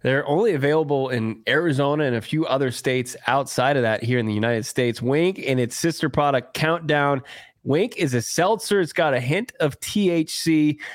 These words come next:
You don't wanna miss out on this. You gotta check it out. Seltzers are unbelievable, of course, taking over the, uh, beverage game these days. It's the perfect T H C C B D balance, that gold ratio that everybody's looking for.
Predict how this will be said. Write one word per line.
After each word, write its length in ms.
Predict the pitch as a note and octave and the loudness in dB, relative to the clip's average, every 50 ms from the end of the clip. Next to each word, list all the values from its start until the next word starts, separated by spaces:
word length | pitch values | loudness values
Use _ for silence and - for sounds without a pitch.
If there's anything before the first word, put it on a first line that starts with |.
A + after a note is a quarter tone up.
| - _ - | -14 _ -2
You 100 | C3 C3 | 0 2
don't 160 | C#3 C#3 C#3 | 2 2 2
wanna 160 | C3+ C3 B2+ | 2 2 2
miss 260 | B2 B2+ B2+ B2 - | 2 2 0 0 0
out 160 | C3 B2 B2 | 0 0 2
on 100 | A#2+ A#2+ | 2 0
this. 160 | A#2 A#2 A2 - | 0 -2 -2 -2
You 60 | A2 | -2
gotta 200 | - B2+ C#3+ C#3+ | 0 0 0 0
check 240 | - - C#3+ B2+ A#2+ | 0 -2 -2 0 0
it 100 | A#2+ A2+ | 0 2
out. 180 | G#2 G#2 A2 | 0 0 -2
Seltzers 480 | - - C3 C3+ C3+ C3 - C#3 A#2+ A2 | 0 0 0 0 0 0 -2 -2 0 0
are 100 | A2+ G#2+ | 0 0
unbelievable, 680 | A#2 B2+ C3 A#2+ B2 A#2+ B2 B2 A#2+ A#2+ A2+ A#2 A#2 A2+ | 2 0 0 2 2 2 2 0 0 0 0 0 0 0
of 120 | A2 A2+ | -2 -4
course, 300 | - - B2 A#2+ A2+ - | -4 -2 -2 -2 -2 -2
taking 300 | - - B2+ B2 B2+ A#2+ | -2 -2 -2 0 0 0
over 240 | A#2+ A#2+ A2+ A2 A2+ | 0 0 0 0 -2
the, 280 | G#2+ A2+ G#2+ G#2+ G#2+ G#2+ | -2 0 0 0 0 2
uh, 160 | G#2 G2+ G#2 - - - - - - _ | 0 0 -2 -4 -10 -20 -20 -20 -12 _
beverage 520 | B2 B2 B2 C#3 C3+ C3+ C3 B2 A#2 A#2 | -2 0 0 2 2 0 0 0 -2 -2
game 280 | - B2+ A#2 A#2 A2+ A2+ | 0 0 0 2 0 0
these 260 | A2 A2 A2 G#2 G2+ | 0 0 0 -2 -2
days. 400 | - A#2 A2 G#2+ G#2+ A2 G#2+ - - - - - - _ | 0 0 0 2 2 0 -2 -4 -8 -12 -20 -20 -18 _
It's 140 | - B2+ - | -12 -10 -4
the 160 | - C3+ B2 | -4 -4 -4
perfect 500 | - - D#3 E3 E3+ - F#3 F3 - - | 0 0 0 0 2 0 -2 -2 -2 -6
T 220 | - - F3+ F#3 F3 | -4 -2 0 2 2
H 180 | E3+ E3 E3 | 2 0 -2
C 300 | - - - D#3+ D#3+ D#3 | -6 -4 -2 0 0 0
C 320 | - - - D#3 F3 F3+ E3 | -2 -2 -2 0 0 0 2
B 180 | F3 E3+ D#3+ | 0 0 0
D 200 | D3 D#3 D#3+ D3+ | 0 0 0 0
balance, 580 | B2+ - D3+ C#3 C#3+ D3 C#3 B2 A#2 A#2 - - | 0 0 0 2 2 2 2 2 0 -2 -2 -2
that 200 | C3+ A#2+ A#2+ A2 | -2 -2 0 0
gold 280 | C3 C3+ D3+ E3+ D#3+ | 0 0 2 2 2
ratio 480 | D3 C3+ C3+ D3 D#3 D3+ - - D3+ B2+ | 2 2 2 2 0 0 0 0 2 2
that 160 | A#2 A2+ A2 | 2 2 2
everybody's 480 | A#2 C3 D3+ D#3+ D3 D3 C#3 B2+ A2+ G#2+ | 2 2 2 0 0 0 0 0 0 0
looking 340 | B2 C#3 D3 - E3 C#3 B2 | 0 0 0 0 -2 -2 -2
for. 420 | - - B2+ B2+ B2+ B2 A#2+ | -2 -2 0 2 2 2 0